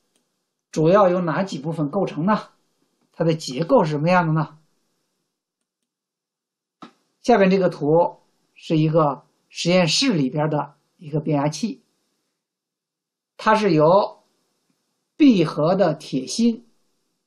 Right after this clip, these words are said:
闭合的铁芯和绕在铁芯上的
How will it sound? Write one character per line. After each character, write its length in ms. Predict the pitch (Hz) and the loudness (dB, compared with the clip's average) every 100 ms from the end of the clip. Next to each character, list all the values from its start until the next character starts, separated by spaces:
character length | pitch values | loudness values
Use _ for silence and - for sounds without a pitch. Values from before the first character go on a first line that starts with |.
| _ _ _ _ _ _ _ _ _ _ | _ _ _ _ _ _ _ _ _ _
闭 160 | - 151 | -6 -6
合 180 | - 151 | -4 -4
的 120 | 151 | -6
铁 200 | - 139 | -6 -12
芯 360 | - 165 165 _ _ _ _ _ _ _ | -6 -6 -6 _ _ _ _ _ _ _
和 640 | - 156 170 185 - - _ _ _ _ _ _ - | -4 2 4 2 0 -12 _ _ _ _ _ _ -4
绕 420 | 175 165 139 135 | 2 4 4 -2
在 520 | 131 226 175 - - _ _ _ _ _ _ _ _ _ _ | 0 2 2 0 -10 _ _ _ _ _ _ _ _ _ _
铁 300 | - 170 165 | -6 0 2
芯 300 | 160 240 254 | 4 4 6
上 280 | 240 220 165 | 4 2 2
的 300 | 147 135 | -2 -4